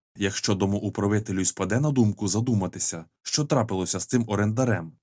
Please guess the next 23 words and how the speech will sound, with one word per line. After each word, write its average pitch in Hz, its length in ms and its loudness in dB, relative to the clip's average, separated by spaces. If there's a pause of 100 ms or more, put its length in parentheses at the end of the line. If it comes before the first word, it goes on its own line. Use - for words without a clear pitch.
(140)
і 104 80 0
він 107 200 6
зателефонує 101 720 2
в 90 60 -6
поліцію, 98 720 -2 (300)
що - 220 0
більш 143 280 2
ніж 98 180 0
сумнівно, 101 720 2 (140)
тому 101 240 2
що 101 160 -2
через 95 320 0
місяць 110 520 0 (160)
він 135 140 4
зможе 107 320 2
продати 117 460 0
меблі 95 460 -2 (200)
і 95 80 -6
покласти 98 480 -2
прибуток 98 640 -4
собі 92 300 -4
в 87 60 -8
кишеню. 92 600 -4